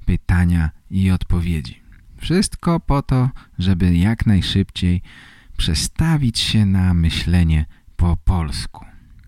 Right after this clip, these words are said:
Podcasty natomiast pozwalają na ćwiczenie rozumienia ze słuchu. Nie trzeba rozumieć każdego słowa, wystarczy, że rozumiecie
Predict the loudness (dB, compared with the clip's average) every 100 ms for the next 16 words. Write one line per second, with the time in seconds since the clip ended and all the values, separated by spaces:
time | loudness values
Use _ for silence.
0 | -20 -20 -20 -20 -10 -8 -6 -2 -2 0
1 | 2 4 4 2 2 2 0 -2 -10 -18
2 | -20 -2 2 4 4 2 2 4 4 4
3 | 2 -6 -20 -20 -20 _ _ _ -10 0
4 | 2 4 6 6 4 0 0 0 2 2
5 | 4 4 4 4 4 4 4 2 2 2
6 | 0 2 2 0 -8 -12 -20 -20 -20 -20
7 | -20 -4 0 0 0 0 2 0 0 2
8 | 2 0 -4 -16 -20 -20 _ 0 0 0
9 | 0 0 2 0 0 -2 -2 0 0 0
10 | -2 -4 -16 _ _ -8 -4 -2 -2 -2
11 | -2 0 0 2 4 4 2 2 2 2
12 | 2 -2